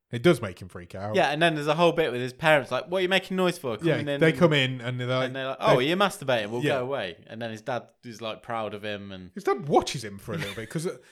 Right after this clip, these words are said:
Speaker 1: 'cause he does. He's like, "No," th-, they think he's talking to his dick, which he was.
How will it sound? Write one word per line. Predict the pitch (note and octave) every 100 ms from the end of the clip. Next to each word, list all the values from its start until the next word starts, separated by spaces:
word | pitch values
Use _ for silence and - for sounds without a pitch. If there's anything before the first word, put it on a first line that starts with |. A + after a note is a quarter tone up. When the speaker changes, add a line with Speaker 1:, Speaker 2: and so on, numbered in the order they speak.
| _ -
Speaker 1:
'cause | G3+
he | G3+
does. | A#3+ A3+ - - _
He's | E3 E3+
like, | F3 E3+
"No," | F#3 F3 E3
th-, | - - D3 - _ _ -
they | F3+
think | C4 C4
he's | B3
talking | - F#3 E3+ E3
to | C#3+
his | C3+
dick, | A#2+ F#2 - -
which | A2+
he | A2
was. | G#2+ - G#2